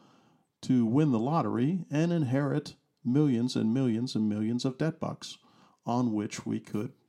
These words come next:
survive, much like the royal family's extant spare now living in L A. Moral injury isn't necessarily defined a, d-,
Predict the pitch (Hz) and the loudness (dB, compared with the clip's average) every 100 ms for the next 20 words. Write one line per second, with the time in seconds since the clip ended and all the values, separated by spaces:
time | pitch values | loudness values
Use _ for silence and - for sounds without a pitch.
0 | _ _ - - 127 143 123 - - _ | _ _ -12 -4 -2 -2 -4 -8 -14 _
1 | _ - 113 - 110 107 107 - 110 107 | _ -6 -4 -4 -4 -4 -6 -6 -4 -2
2 | 107 104 117 113 104 - 135 120 110 107 | -2 -2 0 -2 -4 -4 -2 -2 -2 -4
3 | - _ - _ - 127 - - 113 107 | -6 _ -20 _ -6 -4 -4 -2 -2 -2
4 | - - 151 113 127 117 113 117 117 110 | -6 -2 -2 0 -2 0 0 0 -2 -2
5 | 107 104 110 123 160 - - _ _ _ | -2 -2 -4 -4 -4 -6 -10 _ _ _
6 | _ _ _ _ _ - 135 143 180 180 | _ _ _ _ _ -2 4 4 4 4
7 | 135 120 120 120 120 - - _ _ - | 2 2 2 2 0 -4 -10 _ _ -4
8 | 139 170 151 139 127 - - 131 139 120 | -2 0 0 -2 -2 -4 -2 -2 -4 -6
9 | 104 123 123 123 104 104 117 123 | -6 -6 -6 -8 -12 -12 -8 -8